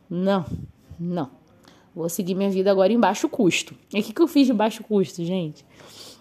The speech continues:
No domingo de manhã, eu fui naquela mesma padaria que não era tão legal, né? Mas eu fui porque ela era mais barata do que a outra predestinada pra aquele dia. Então, aquela outra predestinada pra aquele dia,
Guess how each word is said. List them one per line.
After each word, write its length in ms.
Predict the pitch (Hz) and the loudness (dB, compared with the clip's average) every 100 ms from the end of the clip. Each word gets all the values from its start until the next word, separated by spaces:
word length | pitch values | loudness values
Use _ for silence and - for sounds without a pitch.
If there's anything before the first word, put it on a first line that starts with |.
| _ | _
No 180 | 190 240 | 4 6
domingo 320 | 349 247 196 | 6 4 4
de 80 | 185 | 2
manhã, 460 | 214 247 185 190 254 _ _ _ _ _ - - | 0 2 0 -2 -6 _ _ _ _ _ -10 -2
eu 100 | 180 | 0
fui 160 | - | 2
naquela 320 | 165 165 143 175 | 0 0 -2 2
mesma 300 | 180 240 240 | 4 4 2
padaria 420 | 185 170 151 151 | 2 2 0 -2
que 120 | 175 | -4
não 100 | 156 | -6
era 120 | 147 | -6
tão 140 | 151 156 | -6 -4
legal, 480 | 180 180 156 247 - _ _ _ _ _ - | -2 0 -2 -4 -8 _ _ _ _ _ -10
né? 160 | 151 | -6
Mas 160 | 160 170 | -4 -2
eu 80 | 175 | -4
fui 260 | - 190 | -2 -2
porque 220 | 233 - 147 | -2 -4 -4
ela 180 | 147 | -2
era 200 | 143 143 | -2 -4
mais 320 | 143 160 170 180 | -4 -4 -2 0
barata 520 | 180 156 147 165 190 | 2 2 0 -2 -2
do 120 | 185 | -2
que 320 | - 160 170 - | -6 -8 -6 0
a 140 | 165 | 4
outra 460 | 156 156 175 226 277 - | 4 2 0 -2 -2 -6
predestinada 680 | - 160 151 - - 143 147 | -2 0 0 -4 -6 -4 -4
pra 120 | 143 | -4
aquele 280 | 175 196 247 | -2 0 0
dia. 300 | 196 147 147 _ _ - - - - - _ 156 | -2 -6 -10 _ _ -20 -20 -20 -20 -20 _ -10
Então, 320 | 147 147 165 | -6 -4 -6
aquela 320 | 165 147 151 | -4 -2 0
outra 320 | 151 131 160 | 0 -2 -4
predestinada 520 | 156 147 147 - 160 | -2 -4 -4 -6 -6
pra 120 | 165 208 | -4 0
aquele 200 | 240 262 | 0 0
dia, 320 | 220 247 | -2 -4